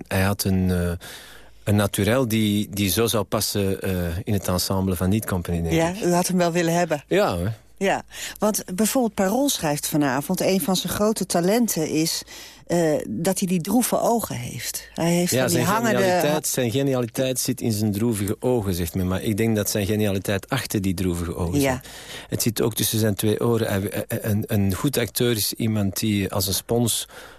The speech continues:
Speaker 1: eh, eh, de dingen niet meer uitlegt. Dus hij zuigt het binnen en hij gaat zijn spel niet uitleggen. Hij gaat zijn, wat hij wilt zeggen, gaat hij niet uitleggen.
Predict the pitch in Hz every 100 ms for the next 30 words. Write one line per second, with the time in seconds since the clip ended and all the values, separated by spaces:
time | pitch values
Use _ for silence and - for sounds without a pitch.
0 | - - 92 90 87 85 85 82 80 82
1 | - - - - - - - _ - 92
2 | 92 92 104 170 - - - 95 117 131
3 | 113 123 110 104 - 139 143 - 85 -
4 | 104 101 95 113 98 95 92 123 143 156
5 | - - 107 104 104 107 95 113 107 -
6 | 104 92 - 143 147 113 101 92 87 92
7 | 95 104 - 113 104 98 - - - 107
8 | 139 - 117 110 101 - 151 151 127 120
9 | 107 113 113 - 113 107 98 85 80